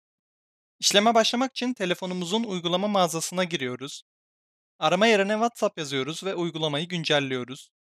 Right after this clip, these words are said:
Daha sonra aç butonunu kullanarak WhatsApp'ı açıyoruz. Sağ üstte bulunan üç noktaya dokunuyoruz ve açılan menüden bağlı cihazlar seçeneğini seçiyoruz. Çoklu cihaz beta programına dokunuyoruz ve ekranın altında bulunan beta programına katıl butonuna dokunuyoruz.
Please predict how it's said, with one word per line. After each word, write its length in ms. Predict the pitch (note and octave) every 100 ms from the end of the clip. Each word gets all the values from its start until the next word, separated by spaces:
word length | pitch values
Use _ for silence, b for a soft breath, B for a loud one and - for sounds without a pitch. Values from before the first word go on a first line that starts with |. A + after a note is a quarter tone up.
| _ _ _ _ _ _ _ _ _ _ _
Daha 160 | F#3+ B3+
sonra 340 | G#3+ G#3 B3
aç 220 | B3 -
butonunu 300 | - F#3+ F3
kullanarak 500 | E3+ F3+ G3+ G3 C#3+
WhatsApp'ı 460 | - F#3+ - D#3+ F3
açıyoruz. 640 | F3+ - D#3 C3 B2+ - _ _ _ _ _ _ _ _
Sağ 220 | - F3+
üstte 260 | F#3 - A3+
bulunan 300 | F#3+ E3 -
üç 180 | A3 -
noktaya 320 | G3+ - F3
dokunuyoruz 640 | D3 D3 C3+ B2 E3+ - E3+
ve 100 | E3+
açılan 360 | E3+ F#3+ G#3
menüden 420 | A3 F3 C#3+ E3 E3
bağlı 240 | D#3+ F3 F#3
cihazlar 400 | F3 E3+ D#3+ F3+
seçeneğini 520 | E3+ - D#3+ D#3+ E3+
seçiyoruz. 600 | D#3 - C3 A#2+ C3+ - _ _ _ _ _ _ _ _ _ _ _ _
Çoklu 320 | F#3 - A#3+
cihaz 320 | G3 G3+ F#3+
beta 200 | A#3 G#3+
programına 540 | F#3 F3+ F3+ F#3 G#3+ G3
dokunuyoruz 580 | - D#3+ C#3 C#3 - F3+
ve 60 |
ekranın 320 | E3+ F3+ F#3 G#3
altında 380 | G3 F#3+ G3
bulunan 360 | F#3 C#3+ C#3 E3+
beta 180 | F#3 G#3+
programına 520 | F#3 F#3 D#3+ F3 F#3
katıl 320 | G3+ F#3 G#3 F3
butonuna 360 | - E3 F3
dokunuyoruz. 640 | E3 C#3+ B2+ B2 C#3 -